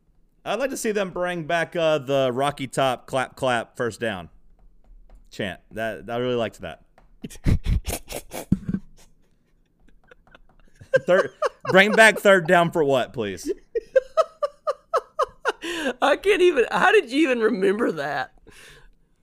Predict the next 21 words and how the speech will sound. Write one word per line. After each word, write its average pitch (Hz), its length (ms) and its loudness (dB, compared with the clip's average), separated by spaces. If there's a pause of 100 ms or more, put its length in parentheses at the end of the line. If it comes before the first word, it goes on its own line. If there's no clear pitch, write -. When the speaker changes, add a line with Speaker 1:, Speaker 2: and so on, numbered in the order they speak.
(240)
Speaker 2:
Like, 202 160 2
I 214 120 2
totally, 262 760 2
I 240 240 2
totally 240 640 4
have 185 140 2
just 175 200 -4
wiped 180 600 -2
that 170 260 -2
from 214 200 -2
my 180 160 2
memory, 180 600 0
and 180 120 -2
you 214 100 4
said 254 360 2
it, 214 140 4
like, 185 240 0
so 202 320 2
nonchalant 175 1120 2
and 160 180 -4
just - 400 -6